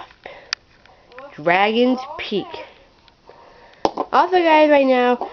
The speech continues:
I'm gonna talk about, when I turn the game back to me, and I'm gonna tell you what's going on. Um,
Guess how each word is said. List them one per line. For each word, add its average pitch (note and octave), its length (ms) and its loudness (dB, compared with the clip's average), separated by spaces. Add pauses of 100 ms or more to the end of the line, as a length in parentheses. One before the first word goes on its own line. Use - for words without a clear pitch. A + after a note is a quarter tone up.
(100)
I'm C4 220 2
gonna C4 580 2
talk B3 320 0
about, A3+ 540 -4
when G3+ 160 -4
I - 20 -8
turn G3+ 300 -8
the G3 340 -10
game G3 160 -8
back F3+ 240 -10
to - 300 -2
me, A#3+ 100 -8 (760)
and A#3 120 2
I'm E4+ 80 2
gonna F#4+ 120 2
tell D#4 220 2
you D#4 140 4
what's C#4 220 2
going B3 380 2
on. E3 440 -6
Um, F3 80 -12